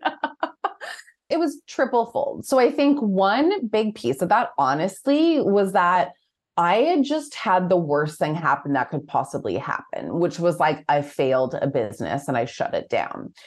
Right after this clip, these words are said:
So that was, like, so freeing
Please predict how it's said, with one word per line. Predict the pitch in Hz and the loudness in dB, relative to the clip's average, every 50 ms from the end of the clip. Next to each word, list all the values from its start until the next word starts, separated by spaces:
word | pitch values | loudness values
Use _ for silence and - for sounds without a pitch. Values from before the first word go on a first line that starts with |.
| - - - - _ | -20 -20 -20 -20 _
So | - - - - 285 269 285 269 233 - - _ | -12 -4 2 4 6 6 6 4 2 0 -2 _
that | 220 208 254 226 226 285 - | 0 4 4 4 4 4 2
was, | 320 392 480 480 - 539 539 | 2 2 0 2 2 4 4
like, | 494 466 - | 4 2 2
so | - - - - - 185 170 165 165 175 175 | -10 -14 -12 -2 2 2 4 6 4 4 2
freeing | 175 175 - - - 175 165 151 139 - - - 58 - - 180 - | 0 -2 -10 -2 -2 0 0 0 0 -2 -2 -4 -8 -8 -10 -10 -12